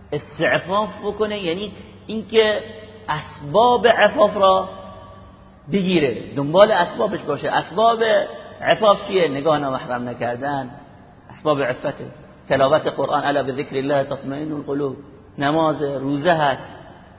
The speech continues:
فانه لک بجا، روزه هست. من یستعفف، ادوات استعفاف را به کار برد، نرفت طرفش. یعفه الله، الله تو را عفیف خواهد کرد. این تقابل به مثل این قاعده‌ای که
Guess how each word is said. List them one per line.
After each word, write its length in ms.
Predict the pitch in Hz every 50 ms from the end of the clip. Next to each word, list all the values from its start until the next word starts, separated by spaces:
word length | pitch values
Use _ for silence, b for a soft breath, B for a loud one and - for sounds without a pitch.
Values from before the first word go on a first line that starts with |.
| -
فانه 320 | - 135 147 151 147 139 143
لک 180 | 156 156 -
بجا، 420 | 147 139 143 139 139 156 151 135 131 - - - - - - - - - -
روزه 340 | - 120 131 139 135 156 165
هست. 360 | 151 147 139 131 127 - - - - - - - - - -
من 160 | 151 202 233
یستعفف، 640 | 226 208 190 185 - - 190 143 156 - - 143 123 - - - -
ادوات 500 | 147 147 156 165 196 233 254 254 247 277
استعفاف 640 | 226 202 175 - 190 160 151 160 175 180 175 175
را 80 | 180 165
به 80 | 151
کار 200 | 147 151 151 143
برد، 180 | 131 131 123 113 104 B B B B B B B -
نرفت 380 | 160 185 208 220 196 180 - -
طرفش. 380 | 170 165 160 147 - 143 - - - - - - - - - - - - - -
یعفه 420 | 160 185 185 214 247 - 180 220
الله، 440 | 196 196 202 202 196 185 165 160 -
الله 500 | 165 170 170 170 170 175 185 196 214 262 254 226 202 - - - - - - - - - - - -
تو 80 | - 160
را 60 | 151
عفیف 340 | - 117 117 - - 190 -
خواهد 340 | - 104 104 113 98 - -
کرد. 160 | 98 101 107 - - - - -
این 260 | - 180 180 160 - - -
تقابل 460 | 139 123 139 147 160 196 202 175 156
به 80 | 151 156
مثل 340 | 185 208 - - 147 127 - - - - - - - - - - - - - -
این 240 | - 143 156 156 151 - - - - - - -
قاعده‌ای 400 | 156 143 123 147 147 170 160 139
که 340 | - 151 147 143 143 -